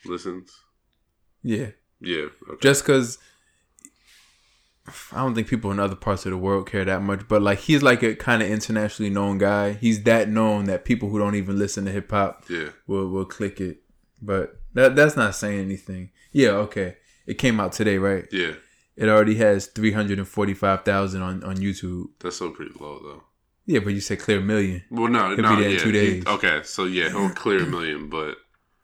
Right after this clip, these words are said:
Speaker 2: Yeah.
Speaker 1: uh, did you know he had a, a, a stand-up special? Nick Cannon had
Speaker 2: It
Speaker 1: a
Speaker 2: must have been
Speaker 1: spe-
Speaker 2: bad.
Speaker 1: uh, yeah.
Speaker 2: Netflix?
Speaker 1: Yeah, nah, like, Showtime or something.
Speaker 2: Uh, yeah, I wouldn't wanna see that.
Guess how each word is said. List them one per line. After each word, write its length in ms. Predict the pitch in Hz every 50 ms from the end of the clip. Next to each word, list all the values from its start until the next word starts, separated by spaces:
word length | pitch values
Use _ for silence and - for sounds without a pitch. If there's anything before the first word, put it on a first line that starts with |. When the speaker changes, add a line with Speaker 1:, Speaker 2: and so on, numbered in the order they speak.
| - -
Speaker 2:
Yeah. 300 | 110 113 107 98 90 87 - _ _ _ _ _ _ _ -
Speaker 1:
uh, 340 | 78 80 78 76 76 76 73 - _ _ - - - - _ _ _
did 120 | - 101 95
you 140 | 98 107 117
know 180 | 123 123 120 120
he 140 | 113 117
had 180 | 113 110 101 90
a, 320 | 87 80 80 - - - 69 78 - - - - - _
a, 40 | -
a 40 | -
stand-up 420 | - - - 87 90 90 95 92
special? 440 | - - - 98 98 - 107 104 104 - _ _ _ _ _ _ _ _ _ _ _ _ _ _ _ _ _ _ _ _ _ _ _ _ _ _ _ _ _ _ _ _ _ _ _ _ _ _ _ _ _ _ _ _ _ _ _ _ _ -
Nick 180 | 92 90 -
Cannon 200 | 90 85 85 82
had 100 | 87 85
Speaker 2:
It 40 | 104
Speaker 1:
a 20 |
Speaker 2:
must 160 | 107 107 98 98
have 180 | 95 95 98
been 280 | 104 101 104 104 104 - -
Speaker 1:
spe- 20 | -
Speaker 2:
bad. 60 | 85
Speaker 1:
uh, 80 | 80 80 73 -
yeah. 280 | 78 78 78 76 78
Speaker 2:
Netflix? 600 | - 117 123 123 - - 185 208 - - - - -
Speaker 1:
Yeah, 280 | 80 82 80 76 - - - -
nah, 340 | 92 90 85 78 73 76 76 78 _ _ -
like, 140 | 73 73 73
Showtime 540 | - - 76 73 - - 73 73 76 78 78
or 80 | 78
something. 360 | - 82 78 80 80 80 78 104
Speaker 2:
Uh, 440 | 104 104 104 101 101 98 95 98 107
yeah, 140 | 107 104 107
I 20 |
wouldn't 220 | 113 120 120 113
wanna 160 | 107 104 101 95
see 160 | - - 104
that. 320 | 101 98 95 92 - -